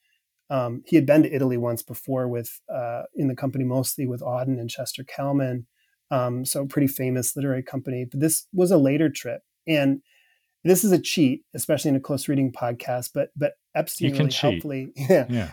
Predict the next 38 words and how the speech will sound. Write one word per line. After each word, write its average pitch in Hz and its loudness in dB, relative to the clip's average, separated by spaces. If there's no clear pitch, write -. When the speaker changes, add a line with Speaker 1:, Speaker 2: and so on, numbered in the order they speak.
Speaker 1:
Epstein 165 2
really 185 2
helpfully 160 2
says 131 -2
in 135 0
a 127 0
letter 123 2
that 123 -2
you 131 0
and 120 -4
I 113 -6
may 117 -6
wanna 113 -8
look 113 -10
at 120 -8
in 143 -8
a 120 -6
bit, 120 -8
confirms 120 -4
Speaker 2:
Sure. 90 -6
Speaker 1:
that 151 6
Schuyler 180 6
had 147 2
gone 175 2
to 196 2
Italy 131 2
and 139 -2
had 135 -4
come 190 -2
back 131 0
relatively 277 6
recently. 190 0
The 120 -4
trip 185 -4
was, 151 0
like, 131 0
December, 143 -2
January. 131 -2